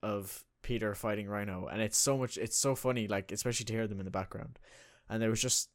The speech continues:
little things that I, I noticed that were like, "Okay, yeah, this is, this is definitely good." Also, not to mention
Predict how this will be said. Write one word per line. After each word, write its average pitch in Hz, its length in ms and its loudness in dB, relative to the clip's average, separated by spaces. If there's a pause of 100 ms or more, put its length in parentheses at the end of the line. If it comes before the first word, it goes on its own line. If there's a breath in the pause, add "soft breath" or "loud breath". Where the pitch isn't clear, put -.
(140)
little 131 240 4
things 113 340 -2
that 110 100 2
I, 107 220 2
I 104 100 -2
noticed 107 440 2
that 82 160 2
were 98 120 2
like, 92 320 -2 (160)
"Okay, 107 400 0 (240)
yeah, 196 260 0 (220)
this - 200 -4
is, 131 360 -4 (380)
this 127 180 0
is 127 60 -2
definitely 120 280 0
good." 107 260 2 (240 loud breath)
Also, 107 360 4 (120)
not 110 140 -2
to - 60 -2
mention 92 400 -2